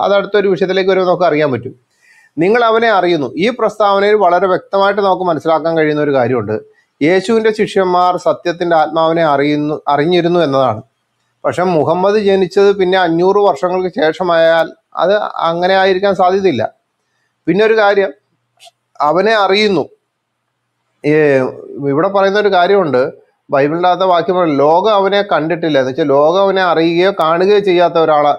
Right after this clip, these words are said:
ആയിരിക്കും എന്നാണ് പറഞ്ഞിരിക്കുന്നത്. അതിൻ്റെ, ഏം, നം-, വ്യക്തമായിട്ട് കാണാൻ സാധിക്കുന്നത് യോഹന്നാൻ്റെ സുവിശേഷം പതിനാല് അധ്യായൻ്റെ പതിനാറും പതിനേഴും. ലോകം അവനെ കാണുകയോ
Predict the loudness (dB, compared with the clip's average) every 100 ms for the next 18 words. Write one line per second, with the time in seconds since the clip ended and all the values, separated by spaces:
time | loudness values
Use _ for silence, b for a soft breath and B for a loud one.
0 | -2 -2 0 -2 -2 -2 -2 -4 -6 -6
1 | -4 -2 0 0 -2 -10 b b _ _
2 | _ _ -18 -18 -16 -4 0 2 2 -2
3 | -6 -12 _ _ _ -4 -4 -2 -2 -2
4 | -2 -2 0 -2 -2 0 -2 -2 -2 0
5 | 0 0 0 2 0 0 -2 -2 -6 -4
6 | -4 -2 -6 _ _ _ _ 0 2 2
7 | 2 2 0 0 0 0 2 0 0 0
8 | 0 -2 -4 -8 _ _ -6 0 2 4
9 | 2 0 0 -2 0 0 0 0